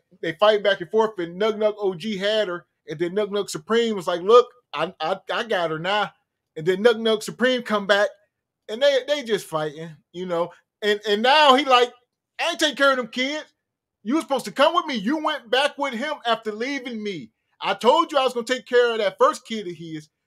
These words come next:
You gonna leave me and gonna have five more kids by him?" It, it just turned into a nightmare.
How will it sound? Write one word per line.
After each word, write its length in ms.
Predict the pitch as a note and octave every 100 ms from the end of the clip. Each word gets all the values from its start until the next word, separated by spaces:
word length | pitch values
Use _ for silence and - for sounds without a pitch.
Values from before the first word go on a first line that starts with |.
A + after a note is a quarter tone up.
| _
You 120 | C#4+
gonna 200 | C4 F#3+
leave 300 | G#3+ A#3 A3
me 140 | A3
and 100 | A#3+
gonna 120 | G#3+ G#3
have 140 | F#3
five 340 | G3 G#3 G#3
more 180 | G#3 G#3+
kids 320 | G#3+ A#3 A#3
by 260 | - A3+ A3+
him?" 180 | A#3 A3+ _ _ _ _ _ _ _ _ _ _ _ _ _ _ _ _ _
It, 180 | G3 G3+
it 120 | F#3+
just 160 | E3 E3
turned 160 | F3+ F3+
into 180 | E3
a 60 | D3+
nightmare. 640 | D#3 F#3+ B3 E3+ C3+ A#2